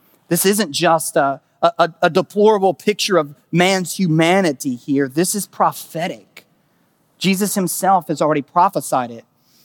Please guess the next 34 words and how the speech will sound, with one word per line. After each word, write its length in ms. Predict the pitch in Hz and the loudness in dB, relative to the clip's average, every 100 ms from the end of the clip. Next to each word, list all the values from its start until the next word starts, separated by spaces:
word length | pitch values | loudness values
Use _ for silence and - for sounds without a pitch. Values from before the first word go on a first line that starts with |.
| - | -2
In 140 | 156 | 2
Matthew, 440 | 160 180 - 180 | 2 2 0 -4
the 120 | 160 156 | -2 -4
twentieth 380 | 170 160 151 | -2 0 -2
chapter, 400 | - 185 185 - | 0 2 2 0
verse 260 | 147 160 - | -2 -2 0
seventeen, 640 | 175 156 143 196 185 160 - _ _ _ | -2 -2 -4 -2 0 0 -4 _ _ _
Jesus 340 | - 196 175 170 | -2 0 0 0
said 220 | 175 156 | -2 2
this, 200 | 190 175 | 0 0
"And 140 | 165 | 0
then 140 | 180 151 | 0 0
Jesus, 480 | 165 208 185 170 | 0 0 0 0
as 140 | 175 160 | 0 0
he 60 | |
was 160 | 165 147 | -2 -2
going 360 | 139 170 175 170 | 0 0 2 0
up 120 | 165 | -2
to 120 | 170 | -6
Jerusalem, 600 | 147 151 175 190 175 156 - _ | -2 0 0 0 0 -2 -4 _
he 100 | 185 | -2
took 220 | - 196 | 0 0
the 100 | 220 | -2
twelve 360 | - 196 190 190 | 0 2 2 2
disciples 460 | 208 196 185 190 | -2 0 0 -2
aside, 520 | 180 - 170 147 143 143 | -4 0 2 2 2 -2
and 100 | 151 | 0
on 240 | 165 180 180 | 0 0 0
the 100 | 190 | -2
way," 340 | 160 170 156 | 0 0 0
so 140 | - | -2
this 240 | 139 170 202 | -4 -4 -4
is 140 | 190 | -6
before 640 | - 175 - 185 202 202 | -4 -4 -2 0 2 0